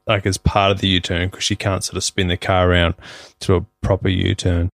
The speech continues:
And then she'll park in a no stopping zone. It's just like, if the cops were there, they would give her, like, four tickets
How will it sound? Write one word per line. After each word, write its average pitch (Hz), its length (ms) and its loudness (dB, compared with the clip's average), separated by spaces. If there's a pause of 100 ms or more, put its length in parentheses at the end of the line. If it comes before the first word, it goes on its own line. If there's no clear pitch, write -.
(140)
And 101 180 2
then 104 160 6
she'll 107 220 2
park 92 360 0
in 95 60 2
a 90 80 2
no 87 180 2
stopping 92 380 -2
zone. 90 200 0
It's 98 160 0
just 107 140 0
like, 101 300 0 (160)
if 107 120 -4
the 110 100 0
cops - 280 -2
were 117 80 2
there, 90 380 2
they 92 140 4
would 92 200 0
give 92 200 -2
her, 92 160 2
like, 87 220 0
four 95 400 2
tickets - 440 -4